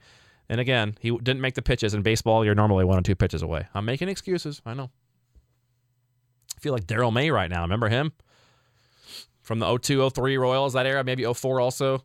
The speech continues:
Remember him? "Oh, I gave up seven earned and three and two-thirds, including three home runs, but I made good pitches. I wouldn't change anything, you know. I made good pitches." It was like every start, every five days, he made good pitches, but gave up five earned runs. <laughs> It used to drive me nuts. Anyway, Scott Alexander, who comes up from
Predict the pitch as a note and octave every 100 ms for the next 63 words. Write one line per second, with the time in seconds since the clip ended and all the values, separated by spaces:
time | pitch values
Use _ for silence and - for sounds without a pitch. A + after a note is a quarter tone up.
0 | _ B2 C#3 C#3 C#3+ - F3+ A#3 A3 -
1 | _ _ _ _ _ - D3+ A#3 A3 -
2 | A3+ A3+ A3+ A3+ G#3+ F#3 G#3 G#3+ G#3 G#3+
3 | G#3 G#3 G#3+ F3+ D#3+ G#3 F#3 E3 G3 G3
4 | G#3+ E3 D3 F3 F#3+ F3 G3+ D#3+ F#3+ D3+
5 | C3 D3+ F#3 E3 G3+ G#3+ F#3 A#3 F3 E3+
6 | F3 C#3+ F3+ - - - C3 F#3+ F#3 G#3+
7 | A3+ F#3 C3 E3+ D#3 C#3 F3+ G#3 G3 -
8 | F3+ D3+ F3+ F#3+ G3 F3 E3+ D3 C#3 D3
9 | D3 C#3+ B2 D3 C3 A2 G#2+ B2+ A#2+ A#2+
10 | - B2+ A#2 A#2 A2 G#2 F2 A2 - -
11 | G#3 A#3 - - - - A3+ A3+ F3+ F3+
12 | D#3+ C3 B2+ A#2 G2 F#2 F2 - - _
13 | _ _ _ _ _ _ - - - -
14 | D#4+ D#4+ A#3 - B3+ C#4 C4 G3+ F3 A3+
15 | B3 G3+ G3 E3 G3+ G3+ E3+ F3+ - F3+
16 | E3 C#3+